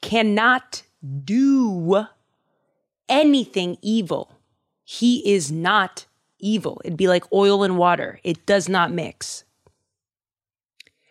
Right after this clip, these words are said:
However, the Lord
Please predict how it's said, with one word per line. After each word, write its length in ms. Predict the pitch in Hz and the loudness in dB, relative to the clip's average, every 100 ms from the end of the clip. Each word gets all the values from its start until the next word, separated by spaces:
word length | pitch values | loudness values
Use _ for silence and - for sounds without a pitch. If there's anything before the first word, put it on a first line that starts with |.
| _ - | _ -6
However, 680 | 175 175 180 165 139 - _ _ _ _ _ _ _ | -2 2 2 0 -6 -18 _ _ _ _ _ _ _
the 160 | 170 196 | 0 2
Lord 640 | 196 214 233 202 175 175 | 4 4 4 4 2 -2